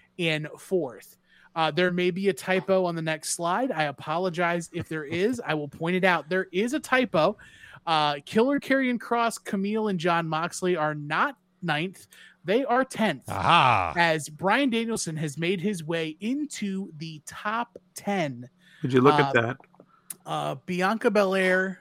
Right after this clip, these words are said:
Speaker 1: uh, unfortunately, Big Jim's, uh, third place vote did not do anything for her,
Speaker 2: Damn it.
Speaker 1: moving her up the ranks.
Speaker 3: Now, my
Speaker 1: But
Speaker 3: question is,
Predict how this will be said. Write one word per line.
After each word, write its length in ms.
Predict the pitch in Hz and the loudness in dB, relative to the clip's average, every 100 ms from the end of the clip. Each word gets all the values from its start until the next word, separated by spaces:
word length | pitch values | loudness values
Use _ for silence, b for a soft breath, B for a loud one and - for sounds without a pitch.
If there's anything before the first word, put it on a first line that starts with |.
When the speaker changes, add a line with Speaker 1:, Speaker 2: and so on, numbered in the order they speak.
| - | -8
Speaker 1:
uh, 280 | 151 143 143 | -4 -4 -4
unfortunately, 840 | 160 151 202 202 220 190 190 185 | -6 -2 -2 -2 -6 -6 -4 -4
Big 320 | 160 170 175 | -2 -2 -2
Jim's, 440 | 151 185 175 165 - | -2 -2 -2 -4 -6
uh, 180 | 165 143 | -6 -6
third 260 | 139 226 220 | 0 0 0
place 260 | 208 190 | 0 -2
vote 220 | 156 175 156 | 0 -2 -2
did 100 | 156 | -4
not 280 | 160 170 | -2 -2
do 180 | 160 160 | -2 -2
anything 420 | 156 151 156 143 139 | -2 -6 -10 -16 -14
for 260 | 180 190 190 | -8 -6 -6
her, 340 | 185 185 185 - - | -6 -6 -10 -16 -20
Speaker 2:
Damn 200 | - 156 | -20 -18
it. 120 | 120 147 | -14 -6
Speaker 1:
moving 320 | 170 160 156 | -4 -4 -8
her 280 | 147 143 196 | -8 -8 -8
up 180 | 208 | -8
the 80 | - | -6
ranks. 360 | 185 185 185 - - | -4 -4 -8 -6 4
Speaker 3:
Now, 120 | 190 | 8
my 140 | 214 | 8
Speaker 1:
But 80 | 233 | 8
Speaker 3:
question 420 | 185 247 - 233 | 8 6 6 2
is, 520 | 175 165 156 156 - | 6 4 4 -4 -16